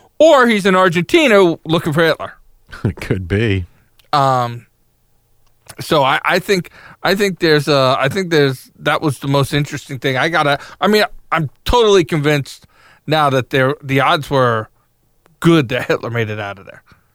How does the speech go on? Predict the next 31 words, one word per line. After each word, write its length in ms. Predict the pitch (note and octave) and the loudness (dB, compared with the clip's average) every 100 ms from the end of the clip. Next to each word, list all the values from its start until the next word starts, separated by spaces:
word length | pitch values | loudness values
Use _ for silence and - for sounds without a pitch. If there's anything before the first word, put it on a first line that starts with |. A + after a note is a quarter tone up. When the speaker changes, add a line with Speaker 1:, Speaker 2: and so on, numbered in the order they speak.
| _ _ _ _ _ _ - | _ _ _ _ _ _ -14
Speaker 1:
You 160 | G#2+ | -12
know, 120 | D#2+ - - | -12 -10 -4
Speaker 2:
Uh, 160 | D3+ - - | -4 -4 -4
I 180 | F#3 A#3+ | -2 -2
th-, 160 | - - | -6 -4
I 140 | A3+ | -2
think 260 | C#4 C#4+ G3+ | -2 -2 0
I've 200 | G3 G#3+ | 0 -2
seen 240 | G#3+ G3+ | -2 0
enough 360 | F#3 E3 D#3 - | 0 0 -2 -2
to 140 | D3+ B2+ C3+ | -2 0 0
at 100 | D3+ | 0
least 520 | D#3+ E3 D3+ - - _ _ A#2+ - - | 0 0 -4 -10 -14 _ _ -18 -8 -2
put 180 | D#3+ | 0
a 60 | B2+ | 0
big 340 | G2+ C3+ C#3+ | 0 0 0
question 400 | B2 D3+ C#3 - | 0 0 0 0
Speaker 1:
Big, 80 | C3+ | 2
Speaker 2:
mark 220 | A3+ A#3 D#3 | 4 4 2
in 40 | |
Speaker 1:
big 140 | - - | 2 2
Speaker 2:
my 60 | |
head. 80 | G3 | 2
Speaker 1:
question 380 | E3+ D3+ - A#2 | 2 0 -4 -6
mark, 200 | G#2 G#2 | -6 -4
Speaker 2:
It's 160 | D3 A2 | -4 0
Speaker 1:
you 60 | |
know? 60 | F#3 | 0
Speaker 2:
not, 140 | G3+ - | 0 -2
it's 220 | D#3 - | -4 -2
not, 340 | A3+ A3 G#3 | 0 0 -2